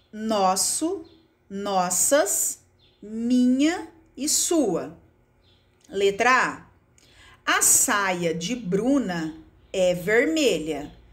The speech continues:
mas a minha é azul. Então, risca em cima no quadro minha,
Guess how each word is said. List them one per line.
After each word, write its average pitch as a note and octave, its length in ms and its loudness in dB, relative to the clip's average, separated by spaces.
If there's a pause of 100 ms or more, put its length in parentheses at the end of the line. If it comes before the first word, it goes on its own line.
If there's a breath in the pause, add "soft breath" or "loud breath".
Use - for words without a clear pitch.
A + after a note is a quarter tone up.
(320 soft breath)
mas B3 1500 2 (1040)
a F4 240 2
minha G#3 1080 -2 (580)
é F3 240 0
azul. A3+ 680 0 (920)
Então, A#3+ 240 0
risca C4+ 560 2
em C4 80 2
cima A3+ 320 -2
no G3+ 140 -6
quadro F3+ 420 -2
minha, F3+ 500 0